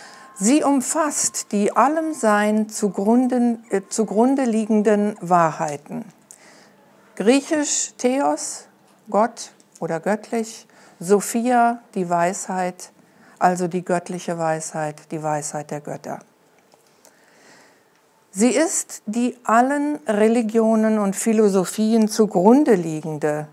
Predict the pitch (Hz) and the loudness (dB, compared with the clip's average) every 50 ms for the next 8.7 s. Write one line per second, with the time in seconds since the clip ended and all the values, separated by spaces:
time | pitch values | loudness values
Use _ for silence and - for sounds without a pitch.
0 | _ - 165 160 156 147 147 139 - - - 156 147 151 151 147 - - - 202 | _ 0 2 2 4 4 0 -2 -4 -4 -4 -4 -4 -4 -6 -8 -12 -6 -4 -2
1 | 196 185 202 190 185 185 - - 196 185 180 - - - 233 262 302 320 - - | 0 0 2 0 0 -2 -4 -6 -6 -6 -6 -6 0 2 4 4 4 2 -2 0
2 | - 254 254 254 247 247 233 220 202 180 175 170 165 196 208 233 247 262 269 269 | 2 2 2 2 0 0 0 0 0 0 -2 -2 -2 0 0 0 0 0 -2 -6
3 | - - - - - - - - _ - 214 220 214 208 214 226 254 254 247 - | -10 -16 -20 -20 -20 -20 -20 -20 _ 2 4 4 6 6 4 4 2 2 -2 -2
4 | - 214 208 - - 262 285 294 262 254 240 247 214 208 220 226 233 226 220 220 | -2 -2 -2 0 -2 -2 0 2 0 0 -2 -2 -6 -6 -4 0 2 2 2 2
5 | 226 226 - - - - - - - - _ - 233 226 226 220 220 220 220 220 | 0 -4 -8 -18 -20 -20 -20 -20 -20 -12 _ 2 2 4 4 4 4 2 0 -2
6 | - - - 208 208 - - 277 294 285 277 254 240 233 226 214 208 202 202 196 | -8 -2 -2 0 0 0 -2 -4 -2 0 2 2 4 4 4 2 2 2 2 0
7 | 196 202 - 196 190 - - - 202 220 220 220 226 220 - 233 214 190 190 190 | 0 -2 -4 -6 -8 -8 -6 4 6 8 8 8 6 4 0 -2 -2 -2 -4 -6
8 | 175 - - 226 226 226 226 226 226 226 220 220 220 220 | -6 -4 0 2 4 4 4 2 2 2 0 0 -2 -4